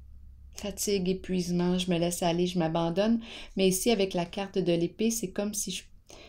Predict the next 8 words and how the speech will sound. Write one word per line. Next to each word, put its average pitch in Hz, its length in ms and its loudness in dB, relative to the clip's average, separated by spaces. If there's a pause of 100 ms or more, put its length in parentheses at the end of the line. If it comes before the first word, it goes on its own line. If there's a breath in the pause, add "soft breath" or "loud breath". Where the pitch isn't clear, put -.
(320 loud breath)
je - 100 -20
prenais 196 320 2
la 190 140 2
décision 190 600 -2
ici 185 220 -4
de 190 80 0
me 175 120 2
relever. 170 520 -4